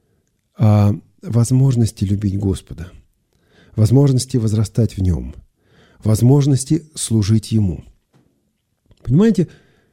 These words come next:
я повторюсь еще раз. Если бы богослужение было сосредоточено только на том, что мы приходим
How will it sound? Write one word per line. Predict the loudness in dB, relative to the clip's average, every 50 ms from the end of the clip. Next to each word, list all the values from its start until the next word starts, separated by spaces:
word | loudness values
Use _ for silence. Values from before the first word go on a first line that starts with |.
| _ _ _ _ -10
я | -6 -2 2 2 2 2
повторюсь | 0 -2 -2 0 2 2 2 0
еще | -2 -2 0 0 0
раз. | 0 -2 -6 -10 _ _ _ _ _ _ _ _ _ _ -12
Если | -12 -4 0 0 2 2 4 2
бы | 2
богослужение | 2 2 0 0 -2 -2 0 0 2 4 4 4 4 2 0 -2 -6 -10 -14 -16 -18 _ _ _ _ _ _ _
было | -4 0 2 2 2 2 0 -4
сосредоточено | -6 -8 -8 -6 -4 -2 0 0 0 0 -2 -2 0 -2 -4 -4
только | -2 0 2 2 2 2 0 0 0
на | 0 -2
том, | -2 -2 -2 0 0 -2 -4 -8 _ _ _ _ _ _ _ _
что | -18 -8 -4 0
мы | 2 2 2 0
приходим | -2 -4 -4 0 2 2 2 2 2 -2 -4